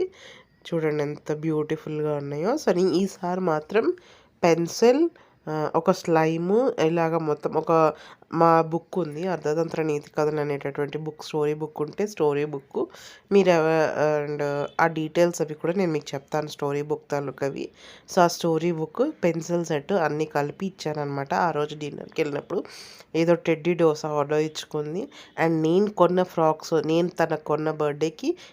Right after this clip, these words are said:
ఈ ఫ్రాక్ ఒకటి తీసుకున్నాను. And దాని తర్వాత నెట్ ఫ్రాక్ ఒకటి తీసుకున్నాను. So, అవి వేసుకున్నప్పుడు కూడా చూపిస్తానమాట. తనది నెట్ ఫ్రాక్ వేసుకున్నప్పుడు ఎలా ఉంటుంది అనేటటువంటిది. ఇది నేను తీసుకున్న నెట్ ఫ్రాక్. ఇది around ఫైవ్ హండ్రెడ్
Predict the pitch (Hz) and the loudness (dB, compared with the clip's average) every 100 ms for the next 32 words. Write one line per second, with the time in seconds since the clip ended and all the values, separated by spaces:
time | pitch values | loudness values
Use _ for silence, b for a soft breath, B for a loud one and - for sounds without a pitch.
0 | _ 175 180 165 156 160 160 156 170 165 | _ -4 -2 0 2 4 2 2 -6 -6
1 | - 156 147 143 175 220 160 156 151 151 | -6 -6 -4 -4 -4 -2 -2 -2 -2 -2
2 | 151 151 147 143 165 147 139 139 170 175 | 0 0 -2 -4 -2 -2 -2 -4 -4 -2
3 | 170 156 156 156 160 147 - 147 143 180 | -2 -2 -6 -6 -12 -14 -10 -8 -8 -6
4 | 117 - B B B B - 185 170 151 | -6 -6 B B B B 2 4 4 0
5 | 147 - 165 151 151 147 180 202 160 151 | -2 -2 0 0 0 2 2 2 -4 -4
6 | 143 - 147 143 135 131 143 143 143 175 | -6 -4 -2 -2 -4 -4 -6 -4 -2 0
7 | 175 - - 147 139 139 135 - 139 139 | 0 -2 -2 -2 -2 -4 -6 -6 -4 -4
8 | 139 135 135 139 131 135 131 110 101 98 | -4 -4 -2 -2 -2 -6 -6 -4 -4 -4
9 | 95 101 - 131 - 101 - B B B | -6 -10 -12 -16 -12 -10 -10 B B B
10 | - 175 180 160 151 156 147 - 147 143 | -8 -4 0 2 0 -4 -8 -6 -4 -2
11 | 135 135 - 160 160 233 208 160 147 147 | -2 -6 -2 0 2 0 0 2 4 4
12 | 156 - 147 143 151 156 | 2 2 0 2 0 -2